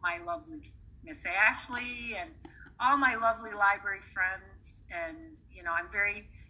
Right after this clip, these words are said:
I'm very active in American Library Association, which is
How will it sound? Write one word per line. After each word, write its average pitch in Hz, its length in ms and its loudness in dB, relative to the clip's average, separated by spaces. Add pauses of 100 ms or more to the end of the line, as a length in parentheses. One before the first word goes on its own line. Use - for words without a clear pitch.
(640)
I'm 220 140 0
very 269 240 6
active 240 460 2
in 208 160 -10
American 196 420 -2
Library 185 380 0
Association, 175 1040 -10
which - 240 -14
is 175 420 -16